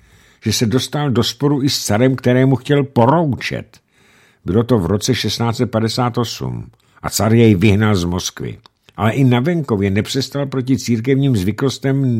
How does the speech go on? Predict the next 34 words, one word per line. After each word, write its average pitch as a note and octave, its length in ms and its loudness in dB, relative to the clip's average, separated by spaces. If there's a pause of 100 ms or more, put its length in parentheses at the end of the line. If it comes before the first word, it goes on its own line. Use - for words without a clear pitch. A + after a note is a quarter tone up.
(140)
Nikon B2 400 0
brojit F#2 600 0 (720)
a - 80 -4
také C3 360 2
roku C3+ 220 0
šestnáct C#3 420 -4
set C3 100 0
šedesát B2+ 540 -2
šest - 340 -4 (380)
Alexej C3 440 2
nechal A#2+ 380 0
církevním C3 640 0
synodem C3 480 0
sesadit B2+ 500 0
z - 80 -4
funkce G2 380 -4
a B2+ 80 2
uvěznit. D#2+ 720 0 (180)
Jenomže D3 480 4
tyto D3 380 0
spory D#3 420 -2
i C3+ 260 -2
uvnitř C#3 640 2
pra-, A#2 400 2
pravoslavné A2+ 760 -2
církve A2 680 -4 (320)
jenom G#2 240 2
přispěly C3 580 -2
k C3 100 -12
růstu A#2 420 0
napětí A#2 1000 2
v G2+ 100 -8
ruské F2+ 480 -2
společnosti. - 960 -8